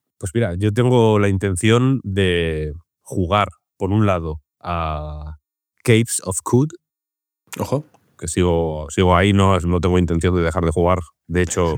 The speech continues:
Speaker 2: <laughs> No
Speaker 1: mm,
Speaker 2: pienso salir de esta cueva.
Speaker 1: en ningún momento. No, no, o sea, es tal co-, como te lo digo, vaya.
Speaker 2: Sí, sí, sí.
Speaker 1: No hay otra.
Speaker 2: <laughs>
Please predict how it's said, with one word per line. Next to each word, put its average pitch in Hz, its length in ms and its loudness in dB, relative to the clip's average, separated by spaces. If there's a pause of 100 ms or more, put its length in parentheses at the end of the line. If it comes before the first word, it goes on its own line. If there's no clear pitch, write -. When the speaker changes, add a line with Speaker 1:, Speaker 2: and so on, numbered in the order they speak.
Speaker 2:
<laughs> - 100 -20
No 82 320 -2
Speaker 1:
mm, - 40 0
Speaker 2:
pienso 117 180 0
salir 113 240 2
de 107 60 2
esta 98 160 -2
cueva. 101 260 0 (240)
Speaker 1:
en 98 80 0
ningún 95 220 2
momento. 107 460 2
No, 123 240 4
no, 120 200 2 (180)
o 82 340 -10
sea, 101 120 -6
es - 100 -10 (200)
tal 87 160 -4
co-, 87 180 -10
como 87 180 -8
te 87 100 -4
lo 98 80 -2
digo, 110 220 2
vaya. 95 260 -2 (260)
Speaker 2:
Sí, 147 160 0
sí, 120 140 2
sí. 110 300 0
Speaker 1:
No 120 80 2
hay 113 160 4
otra. 190 220 2
Speaker 2:
<laughs> - 60 -14